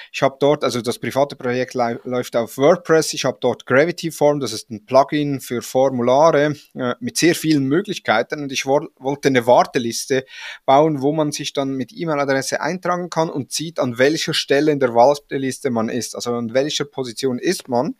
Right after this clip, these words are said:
Und ich habe dann über das drei O-Modell habe ich gesagt, hey, schreib mir ein WordPress-Plugin, wo ich Name und E-Mail, also Vorname und E-Mail-Adresse erfassen kann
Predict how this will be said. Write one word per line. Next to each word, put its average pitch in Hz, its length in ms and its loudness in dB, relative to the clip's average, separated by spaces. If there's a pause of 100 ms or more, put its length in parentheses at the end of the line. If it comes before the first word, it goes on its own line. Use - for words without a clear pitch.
(500)
Und 131 80 -6
ich - 80 -6
habe 143 160 0
dann 147 120 -2
über 170 200 -6
das - 280 -2 (100)
drei 135 360 2
O-Modell 147 500 4
habe 139 140 2
ich - 80 -12
gesagt, 127 320 -2
hey, 156 300 -2
schreib 135 420 -2
mir 165 140 -2
ein 139 220 -2
WordPress-Plugin, 156 1080 2
wo 143 300 -2
ich 147 200 -4 (300)
Name 147 380 4
und 131 160 -6
E-Mail, 185 280 -2
also 120 200 0
Vorname 156 420 -4
und 127 160 -8
E-Mail-Adresse 120 600 -2
erfassen 165 520 -4
kann 165 360 -2